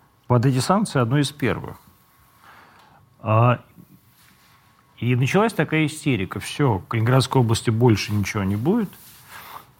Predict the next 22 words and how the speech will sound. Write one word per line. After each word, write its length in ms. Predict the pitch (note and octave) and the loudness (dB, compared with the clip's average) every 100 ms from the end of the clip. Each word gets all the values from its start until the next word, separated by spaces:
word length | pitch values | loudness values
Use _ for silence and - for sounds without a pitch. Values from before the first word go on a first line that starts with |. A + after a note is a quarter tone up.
| - | -4
Мы 200 | A2+ C3+ | 2 4
не 100 | C3 | 6
будем... 520 | A#2+ A#2+ A2 G2 E2+ - | 4 2 2 0 -2 -4
э, 380 | E2+ F#2 F#2+ F#2 | -4 0 0 2
невозможно 560 | A#2+ C3+ C#3+ B2+ A#2 | 4 6 6 4 2
транспортировать 920 | B2+ A2+ - B2 A#2+ B2+ G#2+ F#2 F2 | -2 -2 0 0 0 -4 -4 -6 -6
ни, 280 | G#2 G#2 G#2 | -4 0 0
э, 920 | G2 F#2+ E2+ C#2 - E2 F2+ F2+ F#2 | 0 0 -2 -6 -10 -8 -4 -2 -2
бетон, 720 | F2+ G2+ G#2 F3 G3+ G3 D3+ | -2 -4 0 2 4 4 2
ни 100 | A#2+ A2 | 0 -2
цемент, 800 | - A#2 B2 D#3+ E3+ F3 D3 - - - | -4 -2 0 2 4 2 0 -6 -16 -10
ничего, 600 | A2+ G#2+ - E2+ D#3 D2+ | -8 -6 -4 -4 -6 -8
да, 520 | - D3+ F#3+ F3 C3+ - | -2 0 0 0 -2 -2
э, 720 | F2+ G#2 G#2+ G#2 G2+ G2 F#2+ | 0 2 2 2 0 -2 -4
и 100 | G2 | -8
продукты 520 | G2+ B2+ B2+ F3+ - C3+ | -4 0 2 0 0 -2
непонятно 580 | B2 B2 B2 A2+ A#2 | 0 -2 -2 -4 -8
как. 300 | - G#2+ G2+ - - - - _ | -2 -2 -2 -12 -20 -20 -20 _
И 100 | A#2+ | -2
сократилось 480 | A#2+ - C3+ F3 F3+ | -2 0 0 0 -2
количество 540 | - B2 D3 - - B2+ | 0 0 0 -4 -6 -2
людей – 500 | D3 D3+ D3 E2 | 0 0 0 -2